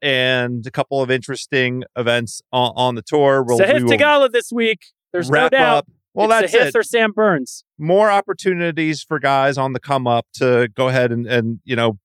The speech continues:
Speaker 1: put a, a make, make their mark and put a stamp on things and try and, and qualify for next year's, uh, playoffs. This is still an important, um, this is the last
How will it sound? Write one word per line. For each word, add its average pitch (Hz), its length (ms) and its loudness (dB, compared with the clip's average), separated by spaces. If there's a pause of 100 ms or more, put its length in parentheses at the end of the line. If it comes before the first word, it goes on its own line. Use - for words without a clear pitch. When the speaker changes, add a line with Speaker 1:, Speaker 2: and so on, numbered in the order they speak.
Speaker 1:
put 151 140 0
a, 135 180 4
a 123 260 0 (200)
make, 147 240 -2
make 160 160 -2
their 160 160 0
mark 139 340 0
and 117 160 -4
put 143 140 -4
a 135 60 -6
stamp 135 340 -4
on 131 140 -2
things 143 320 -8
and 117 100 -8
try 120 300 0
and, 123 240 -4
and 113 220 -6
qualify 117 720 0 (640)
for 160 80 0
next 160 280 -2
year's, 143 460 0
uh, 127 200 2
playoffs. 151 600 -2
This 131 180 -6
is 131 120 -10
still 151 420 0
an 135 80 0
important, 147 720 -2
um, 131 680 -2 (360)
this 147 180 -8
is 143 80 -6
the 156 140 0
last 160 340 -2